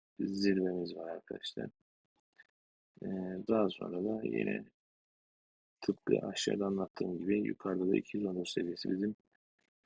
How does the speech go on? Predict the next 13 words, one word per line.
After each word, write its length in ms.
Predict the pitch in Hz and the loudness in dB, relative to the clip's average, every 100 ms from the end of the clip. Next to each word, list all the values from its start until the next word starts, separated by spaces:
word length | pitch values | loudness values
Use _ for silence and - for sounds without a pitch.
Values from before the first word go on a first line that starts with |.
| _ - | _ -2
dirençlerimiz 600 | - 95 - 98 101 98 | 0 0 0 2 2 2
olacaktır. 600 | 90 90 87 - 113 113 - _ _ _ _ _ - - _ _ _ _ - | 0 -2 -8 0 0 0 -8 _ _ _ _ _ -20 -20 _ _ _ _ -8
Ee, 340 | - 107 104 101 - _ _ _ _ _ _ _ _ _ _ _ _ _ | -4 -2 -2 -4 -12 _ _ _ _ _ _ _ _ _ _ _ _ _
hisseyle 460 | - - - 120 113 | -10 -4 0 2 2
alakalı 640 | 107 107 104 110 120 120 - | 2 -2 0 2 2 2 -2
aslında 320 | 110 - - | -6 -6 -6
çok 240 | 104 113 - | -2 -2 -2
söylenecek 520 | 113 110 104 107 107 - - | -4 0 0 2 0 -2 -10
bir 80 | - | -4
şey 260 | - 110 107 | 0 2 2
yok 240 | 110 104 | 2 -2
şu 200 | - 90 | -4 -6
anda. 340 | 92 - 113 | -8 -10 -10